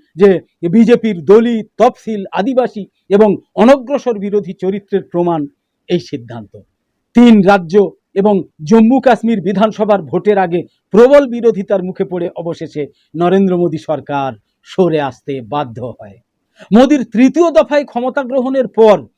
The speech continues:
কোনো সিদ্ধান্ত নিয়ে সেই সিদ্ধান্ত থেকে পিছিয়ে আসার এটা হচ্ছে পঞ্চম উদাহরণ,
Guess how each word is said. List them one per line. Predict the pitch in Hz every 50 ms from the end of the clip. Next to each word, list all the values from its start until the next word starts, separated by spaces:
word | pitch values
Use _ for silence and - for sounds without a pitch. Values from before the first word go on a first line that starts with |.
| _ _ _ _ -
কোনো | 240 262 277 254
সিদ্ধান্ত | 254 - 262 269 269 220 254 302 269 - 277
নিয়ে | 262 247 233 220
সেই | 202 - - 233 240 208
সিদ্ধান্ত | - 254 254 220 208 220 240 240 - 226
থেকে | 214 220 214 208 202 180 - _ _ _ _
পিছিয়ে | - 247 285 277 - 262 254
আসার | 226 190 - 196 165 151 156 _ _ _
এটা | - 202 190 208 226
হচ্ছে | 156 185 170 _ _ - 190 196 196 _ _ _ _ -
পঞ্চম | 226 254 269 269 - - 262 247 226 208 226
উদাহরণ, | 233 196 214 185 139 147 120 120 110